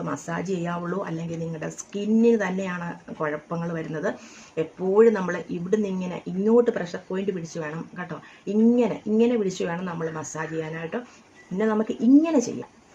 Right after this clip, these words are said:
ഇങ്ങനെ നമുക്ക് മസാജ് ചെയ്യാം, ഇങ്ങനെ ഇങ്ങോട്ട്, ഇങ്ങോട്ട്, അതായത് ഇവിടെ ഒക്കെ തൂങ്ങുന്നത് തടയാനായിട്ടുള്ള, അത് കവിളിങ്ങനെ താഴോട്ട് തൂങ്ങി വരാതിരിക്കാനായിട്ടുള്ള മസാജാണിത്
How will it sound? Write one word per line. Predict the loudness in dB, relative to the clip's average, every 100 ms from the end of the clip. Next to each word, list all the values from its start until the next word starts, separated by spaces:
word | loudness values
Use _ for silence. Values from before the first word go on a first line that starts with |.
| 4
ഇങ്ങനെ | 6 6 4 2
നമുക്ക് | 0 -2 -2
മസാജ് | -4 -2 0 0
ചെയ്യാം, | 0 -2 -4
ഇങ്ങനെ | -2 -2
ഇങ്ങോട്ട്, | -4 -4 -2 -2 -4 -14 -20 -20 _ _ -20 -20 -20 _ -12 -4
ഇങ്ങോട്ട്, | -2 -2 -2
അതായത് | -2 -2 -4 -6
ഇവിടെ | -4 -2 -2
ഒക്കെ | -4 -4
തൂങ്ങുന്നത് | -4 -4 -4 -4 -2 -2 -4
തടയാനായിട്ടുള്ള, | -2 -2 -2 -2 -2 -2 0 0
അത് | -2 -4
കവിളിങ്ങനെ | -2 -2 -2 -4 -4 -4
താഴോട്ട് | -4 -2 -2 -2 -4 -4 -16 -20 -4
തൂങ്ങി | 0 4 4 4
വരാതിരിക്കാനായിട്ടുള്ള | 0 -2 -4 -4 -4 -4 -2 -2
മസാജാണിത് | -2 -6 -6 -4 -4 -2 -2